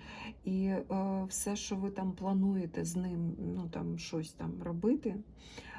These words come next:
е, як закінчувати тут, наприклад, щось, або взагалі якісь там справи відтворювати з людиною.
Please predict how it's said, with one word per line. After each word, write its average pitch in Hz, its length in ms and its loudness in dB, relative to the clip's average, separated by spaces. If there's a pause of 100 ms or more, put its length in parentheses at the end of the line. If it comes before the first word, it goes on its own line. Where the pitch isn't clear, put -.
(180)
е, 170 120 0
як 165 220 0
закінчувати 185 1300 4
тут, 175 240 -4
наприклад, 175 720 -2
щось, - 720 -4
або 175 720 -2
взагалі 180 560 -2
якісь 170 420 -4
там 165 280 -2
справи 165 640 -2 (160)
відтворювати 170 960 -4
з 165 120 -8
людиною. 170 640 -2